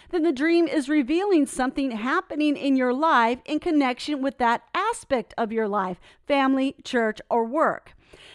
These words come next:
Contrast this with dreaming about your childhood home. When you dream about your childhood home, this is pointing to something that happened in the past, and the dream's context will determine the interpretation.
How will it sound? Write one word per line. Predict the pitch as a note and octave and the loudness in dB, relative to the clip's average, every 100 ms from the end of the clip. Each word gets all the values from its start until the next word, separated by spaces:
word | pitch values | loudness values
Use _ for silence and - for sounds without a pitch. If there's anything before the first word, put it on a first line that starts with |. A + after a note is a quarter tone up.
| - | -12
Contrast | - G4+ F4+ F4 C#4 - | -2 -2 2 4 2 0
this | D4+ D4 | -4 -4
with | C4+ | -6
dreaming | - A#3+ C#4 D4 | -4 0 2 2
about | D4 D4+ | 0 0
your | D#4 | -2
childhood | - D4+ F4 F4 B3+ | -2 0 0 0 0
home. | B3 G#3 E3 E3 _ - - | 0 -2 -4 -8 _ -20 -2
When | D4 | 4
you | D4+ | 4
dream | B3 D4 E4+ | 4 2 2
about | D#4+ D4 A3+ | 4 4 4
your | C4 | 0
childhood | - C#4+ F#4+ D#4+ C4 | -2 -2 0 0 0
home, | A#3+ A#3 A#3+ A#3 | 0 0 -2 -4
this | D#4 | -4
is | E4+ D#4+ | -4 -8
pointing | - F#4 G4 D4+ | -4 -4 -2 -2
to | C4 | -2
something | B3 - D#4 - B3+ | -4 -6 -8 -4 -2
that | C4 A3+ | -2 0
happened | A#3+ A#3+ A#3+ | -2 -2 -2
in | A#3 B3+ | -2 -2
the | |
past, | C4 F#4 D#4 G3+ F#3 - - - - | -4 -4 -2 -4 -6 -14 -20 -18 -4
and | D#4+ | -2
the | E4 | -2
dream's | F4+ G4+ G4+ | -2 -4 -4
context | - - G#4+ G4+ D#4 A#3 C4 | -8 -8 -4 -4 -2 -4 -4
will | C#4 | -6
determine | C4 C#4 B3+ B3 A#3+ | -6 -6 -6 -4 -2
the | B3 | -4
interpretation. | B3+ G#3 - - C#4+ D4 C#4 A#3 E3 F3 | -6 -8 -10 -6 -4 -4 -4 -8 -8 -10